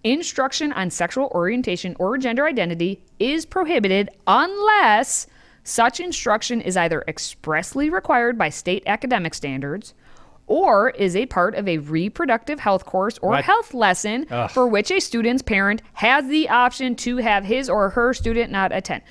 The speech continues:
Speaker 1: Now, just in that language alone, how can we not all get behind that? Because what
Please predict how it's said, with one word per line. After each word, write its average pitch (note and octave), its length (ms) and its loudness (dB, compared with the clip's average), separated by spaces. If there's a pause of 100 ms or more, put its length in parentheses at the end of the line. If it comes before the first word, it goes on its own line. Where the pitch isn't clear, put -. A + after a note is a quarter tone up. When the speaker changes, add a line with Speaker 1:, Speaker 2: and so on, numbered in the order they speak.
(240)
Speaker 1:
Now, A3+ 260 -2 (280)
just B3 400 2
in D#4+ 200 -2
that C4+ 240 4
language C4 440 -2
alone, A3+ 600 0 (1080)
how C4 220 2
can C#4+ 180 0
we C#4+ 140 4
not C4 240 4
all A#3 300 4
get A3 280 -2
behind F3 460 0
that? D3 540 -10 (560)
Because A3+ 280 0
what C#4 220 2